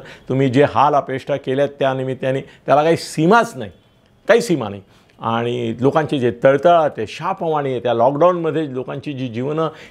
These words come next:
चिरडली गेली, उद्ध्वस्त झाली, त्या लोकांचे शाप, शिव्या, शाप, अरे बाप रे, तुम्हाला कल्पना नाही, कल्पना नाही.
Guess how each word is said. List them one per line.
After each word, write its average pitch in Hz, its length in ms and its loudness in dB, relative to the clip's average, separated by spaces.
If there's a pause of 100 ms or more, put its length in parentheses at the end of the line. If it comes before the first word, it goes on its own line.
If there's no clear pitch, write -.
(180)
चिरडली 233 480 4
गेली, 165 220 -4
उद्ध्वस्त 147 500 -2
झाली, 151 280 2 (260)
त्या 180 100 2
लोकांचे 190 420 0
शाप, 170 380 -4
शिव्या, 143 340 -2
शाप, 165 340 0 (460)
अरे 156 140 0
बाप 127 520 -4
रे, 131 140 4
तुम्हाला 156 460 0
कल्पना 220 440 4
नाही, 147 120 -4 (680)
कल्पना 247 320 2
नाही. 123 140 -8